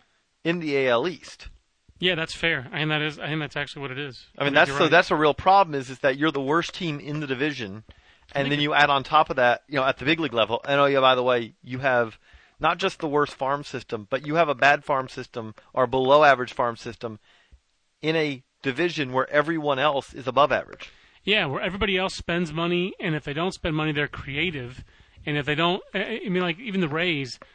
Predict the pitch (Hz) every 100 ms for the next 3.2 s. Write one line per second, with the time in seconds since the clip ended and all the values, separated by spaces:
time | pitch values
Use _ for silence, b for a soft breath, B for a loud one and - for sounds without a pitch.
0 | B - 175 180 160 - 175 151 - 175
1 | 175 160 170 170 165 170 170 180 - b
2 | b b b b _ 190 147 - 156 -
3 | 165 143